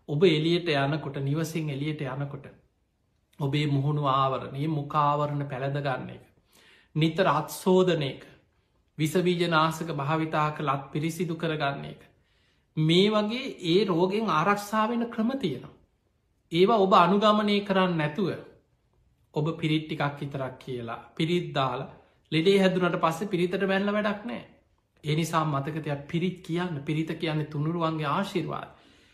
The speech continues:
හැබැයි ඒ ආශිර්වාදයත් එක්කම ඔබ නිවැරදි සෞඛ්‍ය පුරුදු පිළිපදින්න. දැන් හිතන්න බුදුහාඳුරෝ ලෙඩ වුණාද නැද්ද? බුදුරජාණන් වහන්සේත් ලෙඩ වුණා. එහෙනම් අපි ලෙඩ නොවී ඉන්න විදිහක් නෑ.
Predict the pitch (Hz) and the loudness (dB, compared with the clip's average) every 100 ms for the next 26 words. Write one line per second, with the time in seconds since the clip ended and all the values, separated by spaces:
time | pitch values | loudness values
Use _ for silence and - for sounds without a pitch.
0 | - 170 202 208 196 156 180 190 214 208 | -2 2 6 8 8 10 8 6 0 0
1 | 202 196 190 185 - - 147 - - 185 | 2 2 2 0 -2 -8 -8 -8 -2 0
2 | 147 139 - _ _ _ 143 151 143 147 | 0 -4 -8 _ _ _ -6 -2 0 0
3 | 165 170 156 156 - 139 160 160 165 156 | 0 -2 -2 -4 -2 -2 -2 -4 -8 -8
4 | 156 160 156 180 202 202 113 185 - _ | -6 -6 -6 -6 -4 -6 -8 -12 -20 _
5 | _ _ _ _ 175 190 175 180 190 190 | _ _ _ _ 2 2 2 4 2 2
6 | 151 170 185 190 214 220 220 214 202 196 | 2 2 2 2 4 4 4 4 4 4
7 | 196 190 190 185 180 175 175 170 - _ | 2 2 0 0 -2 -4 -6 -12 -16 _
8 | _ _ _ _ _ _ _ _ _ - | _ _ _ _ _ _ _ _ _ 0
9 | 180 185 226 233 240 233 226 202 233 220 | 2 4 2 4 4 4 0 -2 -2 -2
10 | 233 233 254 247 226 143 127 151 202 202 | -4 -4 -4 0 0 0 -4 -2 0 0
11 | 196 226 233 226 233 233 233 240 214 220 | -2 -2 -2 -2 0 -2 -2 -4 -2 -2
12 | 233 - 269 - | -2 -6 -12 -14